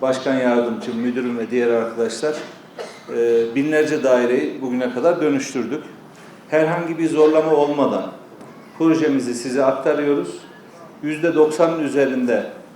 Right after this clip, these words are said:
sizlerden okey alırsak, evet denirse devam ediyoruz. Amacımız eski binaların yenilenmesi.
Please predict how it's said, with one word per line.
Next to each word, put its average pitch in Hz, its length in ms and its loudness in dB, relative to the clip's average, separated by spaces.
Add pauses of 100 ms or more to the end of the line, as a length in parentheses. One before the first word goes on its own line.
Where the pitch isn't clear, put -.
(100)
sizlerden 127 580 0 (680)
okey 135 340 2
alırsak, 135 540 0 (260)
evet 127 380 0
denirse 165 520 0 (180)
devam 147 280 4
ediyoruz. 98 540 -10 (140)
Amacımız 151 760 -2 (640)
eski 143 580 0 (140)
binaların 131 580 2 (400)
yenilenmesi. 131 680 0